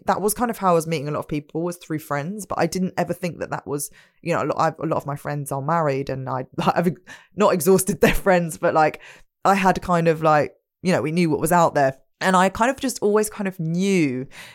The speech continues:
that that would be the case. And actually, really weirdly, I met Matt. I'd had been on a night out, uh, but I had been on a night out and I kind of wanted to just go out with my best friend for a few drinks. Like, we weren't looking, we literally said, like,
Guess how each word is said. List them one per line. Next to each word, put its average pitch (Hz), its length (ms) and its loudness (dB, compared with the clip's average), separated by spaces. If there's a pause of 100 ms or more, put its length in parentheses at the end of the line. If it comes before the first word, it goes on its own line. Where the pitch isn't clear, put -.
(160)
that 151 420 -2
that 160 340 2 (640)
would 165 460 0 (160)
be 165 140 0
the 165 80 -4
case. 208 400 2
And 143 100 -4
actually, 170 360 -2
really 156 200 -2
weirdly, 170 420 0
I 143 140 0
met 196 220 0
Matt. 143 200 0
I'd - 140 0
had - 280 0
been 147 120 -2
on 123 100 -6
a 110 60 -8
night 113 220 -2
out, 113 380 -2 (360)
uh, - 140 -2
but 170 100 2
I 185 120 4
had 175 120 0
been 214 140 4
on 220 100 2
a 208 60 2
night 185 160 0
out 160 220 2
and 151 100 0
I 151 80 -2
kind 165 200 -6
of 151 100 -8
wanted 151 460 -4
to 143 280 -4
just - 220 -10
go 160 120 4
out 160 80 4
with 156 140 -4
my 151 80 -2
best 147 240 -4
friend 139 200 -6
for - 60 -8
a 143 60 -4
few 151 200 -6
drinks. 139 520 -4
Like, 135 100 0
we 147 120 -2
weren't 165 340 0
looking, 156 280 -4
we 165 120 -2
literally 170 280 -4
said, 151 220 -4
like, 107 140 -6